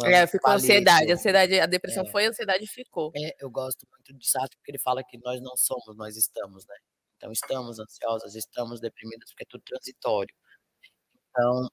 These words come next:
Speaker 1: respire, aprenda a respirar, aprende a se colocar no primeiro plano. E se de fato te incomoda nesse nível, fala,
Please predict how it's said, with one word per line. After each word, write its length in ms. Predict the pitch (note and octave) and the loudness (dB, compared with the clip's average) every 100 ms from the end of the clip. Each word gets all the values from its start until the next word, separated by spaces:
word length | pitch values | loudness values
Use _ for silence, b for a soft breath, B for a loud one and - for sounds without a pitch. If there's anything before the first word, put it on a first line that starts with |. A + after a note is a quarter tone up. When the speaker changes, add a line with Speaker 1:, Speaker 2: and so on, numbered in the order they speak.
| - | -12
Speaker 1:
respire, 440 | D#3 - - F#3 D3+ | -16 -16 -4 0 0
aprenda 340 | - D3 D3 | 0 -4 -2
a 40 | C#3+ | -2
respirar, 600 | C#3 - C3 B2 C3 C3 C3 b b b | -2 -6 -2 2 2 2 -2 b b b
aprende 340 | A#2+ - C3 B2+ | -14 -6 -6 -2
a 20 | |
se 100 | - | 0
colocar 380 | B2 B2+ B2+ C3+ | 2 2 2 0
no 60 | C#3+ | 0
primeiro 320 | C3+ C3+ C3 - | -6 -4 -4 -4
plano. 340 | B2+ B2 B2 A2 B _ | 2 2 2 -4 B _
E 60 | - | 0
se 140 | G#3+ | 0
de 100 | G#3+ | -6
fato 380 | - G#3+ G3 C3 | 0 2 2 -2
te 140 | - | -10
incomoda 440 | C#3 D3 D#3+ E3+ D#3 | -8 -4 -2 -2 -4
nesse 500 | D3+ D#3 G#3+ - D#3 | -4 -6 -2 -2 -2
nível, 440 | C#3+ D#3+ G3+ F#3 | -8 -8 -4 -6
fala, 580 | - - G#3 F3+ C#3 | -6 -2 2 2 2